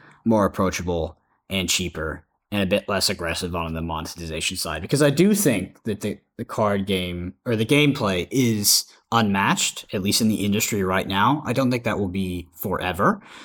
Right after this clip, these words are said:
uh, 'cause surely plenty of people will copy them, because I feel like it, <laughs> I've said it a million times, especially in interviews, that I feel like they invented a,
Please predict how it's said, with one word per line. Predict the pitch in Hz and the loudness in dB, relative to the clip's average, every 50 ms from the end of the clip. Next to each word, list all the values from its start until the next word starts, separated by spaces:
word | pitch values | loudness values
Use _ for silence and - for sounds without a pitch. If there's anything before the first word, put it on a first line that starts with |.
| - - - | -18 -6 0
uh, | - - 92 90 | 2 2 2 4
'cause | - 143 135 | 4 4 6
surely | - 214 170 120 101 87 78 - _ _ _ _ _ _ _ _ _ _ _ _ - | 6 6 4 4 0 -2 -4 -8 _ _ _ _ _ _ _ _ _ _ _ _ -8
plenty | - 101 87 85 | -6 -6 -4 -6
of | 80 | -6
people | - 101 85 87 82 | -8 -8 -6 -6 -6
will | 78 80 | -8 -8
copy | - - 85 82 - - 87 | -6 -4 -4 -2 -2 -4 -4
them, | 85 87 87 90 - _ _ | -4 -4 -6 -8 -10 _ _
because | - - 110 95 | -6 -4 -4 -2
I | 98 | -2
feel | 95 - 110 104 | -4 -2 -2 -2
like | 98 98 98 - | -2 -2 -4 -6
it, | - 113 - - - | -6 -6 -6 -6 -6
<laughs> | - | -4
I've | - - | -4 -2
said | - - - - 127 110 | 0 2 4 4 4 4
it | 107 107 | 4 2
a | |
million | 104 110 107 104 98 | 2 2 2 0 0
times, | 98 - 107 104 98 98 - | 2 2 2 2 2 0 -4
especially | 98 - 107 101 - 107 104 | -4 -4 -2 -2 0 0 0
in | 101 | 0
interviews, | 90 104 107 98 101 101 98 95 | 0 0 0 0 0 0 0 0
that | - 104 | -2 -2
I | 101 98 | -2 -2
feel | - 110 101 | -2 -2 -2
like | 98 98 | -2 -2
they | - | -2
invented | 101 98 95 101 98 98 - 98 92 | -2 0 0 0 -2 -2 -2 -2 -2
a, | 92 90 90 | -2 -4 -6